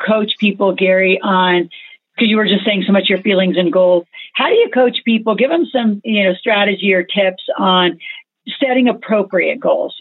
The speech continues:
And, you know, I know everybody knows the smart goals, you know, blah, blah, blah. But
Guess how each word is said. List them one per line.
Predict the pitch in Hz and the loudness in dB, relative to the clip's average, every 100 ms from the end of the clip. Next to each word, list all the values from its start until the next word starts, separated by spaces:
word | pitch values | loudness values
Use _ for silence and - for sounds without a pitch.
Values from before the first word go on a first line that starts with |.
| - | -2
And, | 226 214 220 | 0 2 2
you | 226 | 0
know, | 202 208 | 2 0
I | 214 | 2
know | 220 226 | 2 2
everybody | 208 220 214 | 2 0 0
knows | 208 202 196 | 2 0 0
the | 202 - | -4 -2
smart | 190 180 190 | 0 0 0
goals, | 185 175 175 175 - | 2 4 4 2 0
you | 202 | -2
know, | 180 | 0
blah, | 165 170 | 2 0
blah, | 175 165 | 2 2
blah. | 170 165 160 - - - - | 2 0 -2 -6 -16 -16 -6
But | 202 208 | 0 0